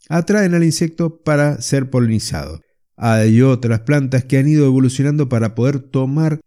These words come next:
de los insectos y del cuerpo de algunos pequeños mamíferos y algunas ranas, por ejemplo, los nutrientes que el suelo no le entrega. Ese desarrollo de esa trampa,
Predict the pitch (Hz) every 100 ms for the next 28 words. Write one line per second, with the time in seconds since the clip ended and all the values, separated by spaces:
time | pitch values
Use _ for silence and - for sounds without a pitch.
0 | _ _ - 135 123 113 113 110 - 107
1 | - 170 165 143 - 117 104 98 95 175
2 | 165 131 113 107 127 127 123 107 131 127
3 | 107 131 185 - 156 156 151 - - 107
4 | 104 107 113 120 113 110 104 101 95 -
5 | - 92 87 110 143 139 131 131 _ _
6 | _ _ - 98 92 - 160 147 170 165
7 | _ _ _ _ - 139 180 175 175 185
8 | 170 160 139 165 160 143 139 123 101 95
9 | 85 82 - _ _ _ _ _ _ _
10 | _ 156 160 - 131 113 - 117 156 208
11 | 170 123 123 156 120 104 160 196 170 127
12 | 127 -